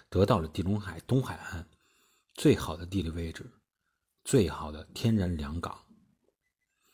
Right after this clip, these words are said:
有这种优良的海港条件，外加上本身它又承接了尼罗河两河这些文明地带的这种枢纽位置，所以呢，使腓尼基人实际上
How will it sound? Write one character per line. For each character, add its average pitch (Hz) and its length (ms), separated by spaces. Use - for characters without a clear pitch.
有 104 160
这 160 100
种 98 160
优 170 220
良 117 160
的 113 60
海 120 200
港 87 240
条 85 320
件， 98 260
外 127 180
加 127 160
上 113 140
本 76 100
身 95 140
它 110 80
又 107 140
承 85 200
接 104 160
了 95 80
尼 85 160
罗 101 140
河 85 300
两 80 200
河 85 300
这 - 140
些 90 160
文 85 160
明 92 320
地 92 180
带 80 320
的 90 160
这 - 160
种 82 140
枢 123 200
纽 90 220
位 110 180
置， - 160
所 139 220
以 135 120
呢， 76 240
使 - 180
腓 - 160
尼 147 100
基 151 160
人 95 240
实 104 200
际 123 160
上 82 200